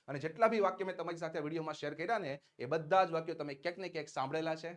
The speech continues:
અને ક્યાંક ને ક્યાંક તમે પણ બોલો છો અને બોલવાના હશો. તો ખાસ તમે હવે જ્યારે પણ ગુજરાતીમાં આ પ્રકારના વાક્ય બોલો ને,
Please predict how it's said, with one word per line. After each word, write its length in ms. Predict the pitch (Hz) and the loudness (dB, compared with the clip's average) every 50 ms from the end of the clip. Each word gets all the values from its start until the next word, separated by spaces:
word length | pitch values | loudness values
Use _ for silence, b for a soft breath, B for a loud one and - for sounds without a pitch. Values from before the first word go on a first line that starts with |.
| - _ | -10 _
અને 160 | - 120 127 | -10 -10 -8
ક્યાંક 220 | 127 139 143 139 - | -8 -8 -8 -6 -8
ને 80 | 151 | -8
ક્યાંક 240 | - 143 139 139 - | -6 -6 -8 -8 -6
તમે 220 | - 135 143 147 143 | -6 -4 -4 -4 -4
પણ 240 | 143 151 143 147 143 | -4 -6 -6 -6 -6
બોલો 340 | 135 123 135 139 151 156 | -4 -2 0 0 0 0
છો 120 | 156 160 175 | 0 0 -2
અને 120 | 160 131 | -4 -4
બોલવાના 560 | 117 127 120 123 123 120 120 117 110 107 101 92 - | -2 -2 0 0 0 0 -2 -2 -4 -6 -10 -10 -10
હશો. 320 | 110 107 - - 95 - _ _ _ _ _ _ _ | -12 -12 -12 -14 -16 -16 _ _ _ _ _ _ _
તો 80 | 104 | -14
ખાસ 360 | 101 - - 156 160 165 165 - | -14 -4 2 2 2 2 2 0
તમે 200 | 147 143 135 110 | -4 -4 -4 0
હવે 360 | 127 143 170 214 226 226 226 214 | 0 2 4 6 4 4 2 0
જ્યારે 400 | 226 - 131 135 147 175 220 226 | -2 -2 2 4 4 4 4 2
પણ 180 | 226 220 214 | 0 -2 -2
ગુજરાતીમાં 540 | 185 180 185 180 196 202 196 196 190 196 185 | -2 -2 0 2 2 2 2 2 0 -2 -2
આ 20 | |
પ્રકારના 320 | 190 196 - 196 190 196 196 | -2 -2 -2 0 0 0 0
વાક્ય 260 | 185 185 185 185 208 | 0 0 0 0 0
બોલો 240 | 185 185 208 262 285 | 0 6 6 6 6
ને, 160 | 220 123 - | 6 4 -4